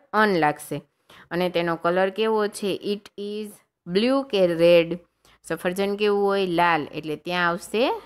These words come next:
રેડ. ત્યાર પછી બીજી ખાલી જગ્યા, this is the ખાલી જગ્યા, this, ટી એચ આઈ એસ, this એટલે આ, is એટલે છે, the ખાલી જગ્યા. તો ત્યાં સૂર્ય દોરેલા છે,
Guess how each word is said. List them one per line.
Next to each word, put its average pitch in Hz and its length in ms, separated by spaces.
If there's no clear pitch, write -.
રેડ. 151 460
ત્યાર 175 160
પછી 202 360
બીજી 185 320
ખાલી 180 340
જગ્યા, 180 340
this 196 380
is 214 160
the 208 240
ખાલી 175 500
જગ્યા, 160 680
this, 185 420
ટી 175 160
એચ 170 160
આઈ 170 140
એસ, 160 280
this 156 200
એટલે 151 200
આ, 185 240
is 180 340
એટલે 151 240
છે, 156 360
the 180 180
ખાલી 196 420
જગ્યા. 151 360
તો - 80
ત્યાં 175 200
સૂર્ય 220 420
દોરેલા 180 500
છે, 160 340